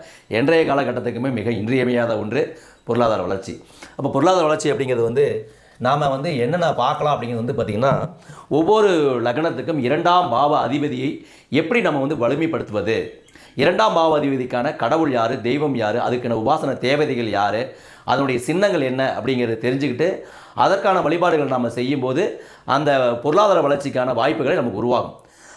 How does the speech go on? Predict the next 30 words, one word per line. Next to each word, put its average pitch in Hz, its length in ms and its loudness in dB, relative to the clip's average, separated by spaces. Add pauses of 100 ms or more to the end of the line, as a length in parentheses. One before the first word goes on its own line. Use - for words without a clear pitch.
அந்த 170 240 0
வகையில 190 260 4
பாத்தீங்க 151 320 0
அப்படின்னாக்கா, 120 400 -2
மேச 160 340 0
லக்னம், 113 320 -2 (560)
மேச 214 300 4
லக்னத்துக்கு 165 460 0
வந்து 156 180 0
பாத்தீங்கன்னா, 147 300 -4
சுக்கிரன் 185 420 0
வந்து 147 200 -2
பாத்தீங்கன்னா, 123 340 -2
ரெண்டாம் 139 320 0
வீடு 127 200 -2
சுக்கிரன் 147 380 0
வந்து 131 220 0
அதிபதியா 120 380 0
வராரு. 107 380 0 (600)
சுக்கிரனுடைய 185 560 0
அப்படின்னாவே 139 640 -2
நமக்கு 131 280 -2
நல்லாவே 165 260 2
தெரியும், 131 500 0 (320)
மகாலட்சுமி 160 760 0
அப்படிங்கிறது 123 400 -2
தான் 165 220 0
சுக்கிரனுடைய 143 460 -2
அதிதேவதையா 120 580 0
வர்றாங்க. 95 340 -4